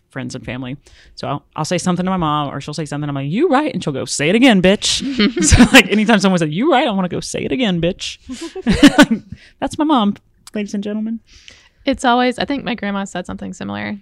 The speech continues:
Speaker 2: that it's
Speaker 1: Mm-hmm.
Speaker 2: always easier to tell the truth.
Speaker 1: It
Speaker 2: Like,
Speaker 1: is.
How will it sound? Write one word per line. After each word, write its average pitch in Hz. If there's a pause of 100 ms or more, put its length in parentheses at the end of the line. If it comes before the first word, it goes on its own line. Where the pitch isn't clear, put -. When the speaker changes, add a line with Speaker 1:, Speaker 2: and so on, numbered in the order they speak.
Speaker 2:
that 202
it's 170
Speaker 1:
Mm-hmm. 170
Speaker 2:
always 240
easier 185 (400)
to 190
tell 190
the 190
truth. - (160)
Speaker 1:
It -
Speaker 2:
Like, 185
Speaker 1:
is. 285